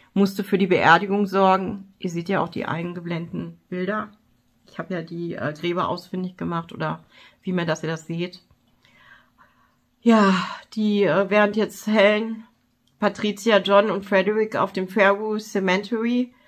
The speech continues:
gemeinsam bestattet wurden in einem Grab, dass sie wenigstens zusammen sind, sind ja auch zusammen getötet worden, also in einem Familiengrab. Jetzt kommt noch was, das Haus wollte er danach natürlich keiner haben, war ja klar.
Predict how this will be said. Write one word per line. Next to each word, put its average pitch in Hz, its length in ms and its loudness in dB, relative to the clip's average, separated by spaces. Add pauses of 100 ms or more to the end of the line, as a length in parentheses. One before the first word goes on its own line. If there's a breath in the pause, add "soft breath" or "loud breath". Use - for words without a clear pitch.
(160 soft breath)
gemeinsam 196 480 2
bestattet 214 480 0
wurden 208 240 0
in 170 100 -4
einem 175 320 2
Grab, 214 480 0 (560 soft breath)
dass 180 140 -12
sie 180 80 -6
wenigstens 185 400 -4
zusammen 185 380 0
sind, 196 260 -6
sind 185 180 -8
ja 165 140 -4
auch 170 60 -10
zusammen 170 340 -8
getötet 170 500 -8
worden, 175 240 -4
also 170 240 -6
in 165 60 -6
einem 165 80 -12
Familiengrab. 180 800 -6 (1040 loud breath)
Jetzt 294 260 2
kommt 294 180 6
noch 285 120 4
was, 262 200 2
das 226 220 -2
Haus 269 260 6
wollte 254 200 2
er 233 40 4
danach 233 200 4
natürlich 226 420 -2
keiner 202 360 2
haben, 240 560 4 (720)
war 160 220 6
ja 156 100 6
klar. 175 460 4